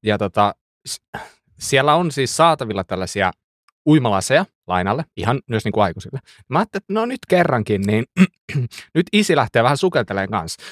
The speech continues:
Ja tota, sukelleltiin sit pojan kanssa siinä vaikka ja minkälaisia temppuja. Ja tota, teillekin on varmaan joskus sanottu sellainen ohje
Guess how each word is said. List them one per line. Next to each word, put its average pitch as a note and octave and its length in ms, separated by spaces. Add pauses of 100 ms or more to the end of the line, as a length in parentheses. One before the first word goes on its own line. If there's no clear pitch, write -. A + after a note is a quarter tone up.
(200)
Ja G#2 140
tota, A2 400 (880)
sukelleltiin D#3 600
sit B2 180
pojan C#3 260
kanssa G2 240
siinä G2 280 (320)
vaikka D3 360
ja G#2+ 100
minkälaisia G#2 520
temppuja. F#2 560
Ja F#2 160 (280)
tota, A2 360 (500)
teillekin D#3 360
on C#3+ 40
varmaan D3 340
joskus - 380
sanottu G#2 380
sellainen G2+ 460 (140)
ohje A#2 380